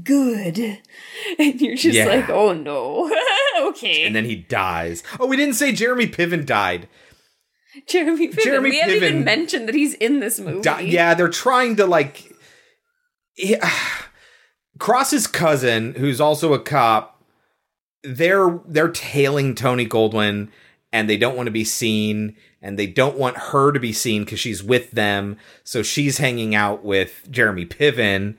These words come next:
Speaker 2: who's another cop. And then he gets hit by Tony Goldwyn in his car when they try to arrest him. Uh, when they, when they try to run in, and,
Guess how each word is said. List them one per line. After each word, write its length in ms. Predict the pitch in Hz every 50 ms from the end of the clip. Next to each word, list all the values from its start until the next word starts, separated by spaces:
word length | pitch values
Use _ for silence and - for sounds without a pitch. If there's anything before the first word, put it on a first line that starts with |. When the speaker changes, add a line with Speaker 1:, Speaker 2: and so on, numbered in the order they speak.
| _ _
Speaker 2:
who's 160 | - 110 110
another 280 | 113 98 98 92 95 87
cop. 540 | - - - 143 131 113 104 95 90 - - - - - - - - - _ _ _
And 120 | 127 131
then 280 | 131 123 120 117 113 113 _ _ _ _ _ _ _ _
he 180 | _ - - 220
gets 220 | 226 285 - -
hit 400 | - - - 131 180 202 214 214
by 120 | 156 165 160
Tony 280 | 156 - 170 180 180
Goldwyn 360 | 165 147 156 160 165 175 170 160
in 100 | 151 139
his 120 | 120 -
car 400 | - - - 135 139 139 147 156
when 120 | 151 135 123
they 100 | 120 107
try 180 | 101 - 135 139
to 120 | 135 131 117
arrest 360 | 107 98 107 117 - - -
him. 380 | 165 165 175 175 180 185 196 _ _ _ _ _ _ _ _ _ _ _ _ _ _ _ _ _ _ _ _ _ _ _
Uh, 340 | - 123 117 113 110 107 110
when 160 | 95 110 110
they, 120 | 110 110 110
when 160 | 110 113 110
they 60 | 107
try 200 | 101 - 131 123
to 60 | 113 104
run 260 | 98 110 110 113 113
in, 260 | 113 117 117 120 120
and, 340 | 131 - 110 107 101 101 110